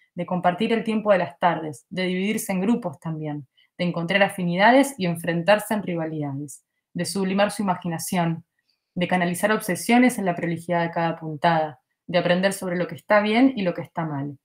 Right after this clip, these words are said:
de encarnar roles también, porque las más grandes pueden hacer deshacer todo el trabajo a las más chicas. Principalmente, perdón, participar de una rutina es una forma de aprender los ritmos sociales,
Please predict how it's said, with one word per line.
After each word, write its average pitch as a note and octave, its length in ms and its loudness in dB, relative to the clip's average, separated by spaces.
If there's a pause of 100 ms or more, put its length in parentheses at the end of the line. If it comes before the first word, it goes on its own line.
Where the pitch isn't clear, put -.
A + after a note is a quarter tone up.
(140)
de F3+ 120 -2
encarnar F3+ 500 2
roles F3 380 4
también, D3+ 460 -4 (200)
porque - 240 -4
las F3 140 2
más E3 140 -6
grandes A#3+ 720 6
pueden G#3 360 2
hacer F#3 480 -2
deshacer E3+ 600 -6
todo G#3+ 220 0
el G#3 100 -4
trabajo F#3 440 2
a F#3 40 0
las C#3+ 120 -8
más D3+ 180 -10
chicas. - 580 -16 (640)
Principalmente, C4 1080 6 (680)
perdón, E3+ 360 -2
participar A#3 600 2
de B3+ 60 6
una A3+ 140 6
rutina A#3 520 4
es A3+ 140 -8
una A3 140 -2
forma G#3+ 300 -2
de G3 80 0
aprender F#3+ 480 0
los F#3 180 -8
ritmos F#3 320 -8
sociales, D3 600 -10